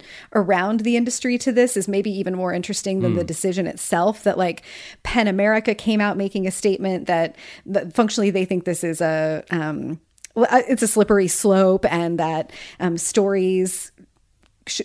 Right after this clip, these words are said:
Speaker 1: we should be able to tell all kinds of stories from all kinds of people who have done reprehensible things, and, like, writers shouldn't be muzzled. And I just need to, like,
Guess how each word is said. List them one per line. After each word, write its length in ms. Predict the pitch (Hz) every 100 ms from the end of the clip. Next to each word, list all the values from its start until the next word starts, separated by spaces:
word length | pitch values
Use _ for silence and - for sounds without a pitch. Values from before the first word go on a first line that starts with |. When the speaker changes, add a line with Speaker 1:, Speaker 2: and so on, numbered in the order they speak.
| 208
Speaker 1:
we 140 | 220
should 180 | 233 233
be 100 | 226
able 140 | 202
to 100 | 202
tell 240 | 202 208 185
all 120 | 175
kinds 280 | - 285 262
of 60 |
stories 380 | 254 269 240 233
from 100 | 196
all 80 | 175
kinds 280 | 170 214 208
of 60 |
people 280 | 202 208 202
who 100 | 190
have 100 | 185
done 200 | 175 175
reprehensible 840 | 165 165 175 180 - 180 170 165 165 - - -
things, 640 | - 226 220 208 202 202
and, 240 | 170 165
like, 180 | - 160 -
writers 340 | 170 175 170
shouldn't 240 | - 185 -
be 140 | 190
muzzled. 500 | 175 170 170 180 175
And 140 | -
I 80 | 214
just 440 | 214 269 269 - -
need 280 | 190 180 160
to, 360 | 185 175 170 -
like, 280 | 160 -